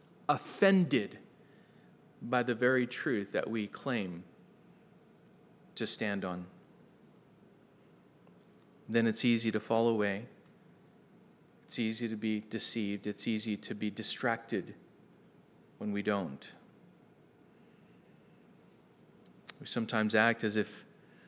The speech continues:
his very word is scandalous to us. At the very name of Christ, we, we sometimes say we believe, depending on whose company we're in, and, and sometimes we're,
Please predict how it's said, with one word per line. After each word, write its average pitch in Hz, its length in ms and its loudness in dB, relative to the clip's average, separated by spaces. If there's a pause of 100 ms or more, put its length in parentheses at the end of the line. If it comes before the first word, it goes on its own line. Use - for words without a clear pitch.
(220)
his 101 100 -8
very 113 240 6
word 110 320 6
is 98 100 0
scandalous 101 680 0
to - 180 -4
us. - 320 -6 (1400)
At - 80 -16
the 107 60 -8
very 113 280 6
name 113 240 2
of - 140 -4
Christ, 98 540 0
we, 95 220 -4 (1200)
we 110 60 -4
sometimes 113 1120 2 (840)
say - 260 2
we 104 140 0
believe, 107 400 0
depending 139 380 0
on 120 260 2
whose 123 260 -4
company 127 380 0
we're 107 280 2
in, 135 200 0
and, 98 160 -2 (720)
and 110 140 -8
sometimes 104 640 -4
we're, 92 260 -6